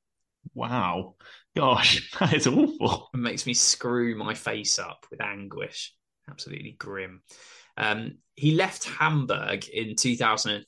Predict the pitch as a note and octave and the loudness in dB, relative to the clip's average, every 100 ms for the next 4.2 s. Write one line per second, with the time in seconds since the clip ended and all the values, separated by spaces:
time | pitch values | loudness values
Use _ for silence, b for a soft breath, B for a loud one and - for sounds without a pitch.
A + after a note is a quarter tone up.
0 | - A#2+ A#2 G#2 G2 - A2 G#2+ A2+ A2 | -6 0 0 0 -6 -2 0 0 -2 -2
1 | - A#2 G2+ G2 F#2+ G2+ - G#2+ G#2 G#2 | 0 0 -2 -6 -6 -4 -4 -4 -4 -2
2 | B2 B2 A#2 A#2 G#2+ - - - - B2+ | 2 2 2 0 -2 -4 -2 2 2 2
3 | A#2+ A2 G2+ G#2 - - A2 G#2 - C#3+ | 0 0 2 2 2 2 0 -4 0 2
4 | C3+ | 2